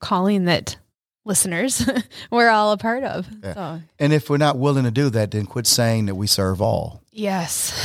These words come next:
Speaker 2: Just truth in advertisement.
Speaker 1: Right.
Speaker 2: We serve those that we value.
Speaker 1: Right.
Speaker 2: And the rest of you,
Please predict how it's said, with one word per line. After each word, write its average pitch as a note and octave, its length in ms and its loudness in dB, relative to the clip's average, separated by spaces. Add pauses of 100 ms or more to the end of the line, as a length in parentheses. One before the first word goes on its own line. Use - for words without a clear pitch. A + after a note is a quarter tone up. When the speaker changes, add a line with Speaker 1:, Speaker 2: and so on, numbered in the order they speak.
(440)
Speaker 2:
Just C#3+ 220 2 (140)
truth D3+ 300 2
in C#3 60 4
advertisement. G#2 800 0
Speaker 1:
Right. D#3+ 360 -6 (360)
Speaker 2:
We A#2+ 120 -2
serve A#2 380 4
those G#2 220 4
that G#2 80 -2
we G2+ 120 -2
value. G#2 480 0 (120)
Speaker 1:
Right. D#3 320 -14 (140)
Speaker 2:
And G#2 100 0
the G2+ 80 2
rest A#2+ 320 2
of F2 100 -2
you, F#2 260 -2